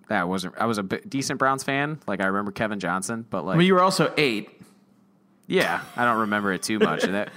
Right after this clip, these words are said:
Speaker 2: <laughs> I remember
Speaker 1: that was a
Speaker 2: that
Speaker 1: good
Speaker 2: game.
Speaker 1: game.
Speaker 2: I was chugging Coors Light.
Speaker 1: Well, it's just, yeah, I was just watching it on N F L Network, but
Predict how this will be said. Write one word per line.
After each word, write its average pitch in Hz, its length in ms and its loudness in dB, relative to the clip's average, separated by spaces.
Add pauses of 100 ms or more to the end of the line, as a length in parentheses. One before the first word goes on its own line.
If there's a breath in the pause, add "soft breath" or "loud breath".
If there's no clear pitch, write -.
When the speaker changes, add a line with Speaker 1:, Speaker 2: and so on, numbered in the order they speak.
(100)
Speaker 2:
<laughs> - 180 -16
I 214 140 4
remember 220 260 4
Speaker 1:
that 196 80 4
was 190 60 4
a - 20 2
Speaker 2:
that 175 60 2
Speaker 1:
good 185 80 4
Speaker 2:
game. 202 200 6
Speaker 1:
game. - 20 4
Speaker 2:
I 202 200 2
was 208 180 4
chugging 190 440 2
Coors 196 360 4
Light. 123 460 -2
Speaker 1:
Well, 165 160 4
it's 170 100 -2
just, 175 200 0 (180)
yeah, 117 160 0
I 101 40 2
was 107 100 -2
just 110 120 -6
watching 98 320 0
it 90 80 -4
on 85 120 -4
N 85 100 -4
F 85 120 -8
L 82 60 -4
Network, 82 360 -6
but 76 180 -12